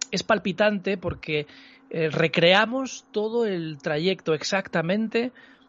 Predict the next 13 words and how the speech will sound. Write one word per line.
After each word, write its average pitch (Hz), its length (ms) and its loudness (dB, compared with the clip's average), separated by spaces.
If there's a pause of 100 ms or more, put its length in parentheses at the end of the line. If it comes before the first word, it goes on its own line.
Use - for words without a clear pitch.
(140)
eh, 165 160 -2
igual 185 340 4
a, 156 140 6
a, 131 440 -4
al 143 120 -2
de 151 100 -2
aquel 151 280 2
año 165 260 4
mil 160 160 0
novecientos 151 380 0
ochenta 135 320 -2
y 120 40 -4
tres. 131 320 0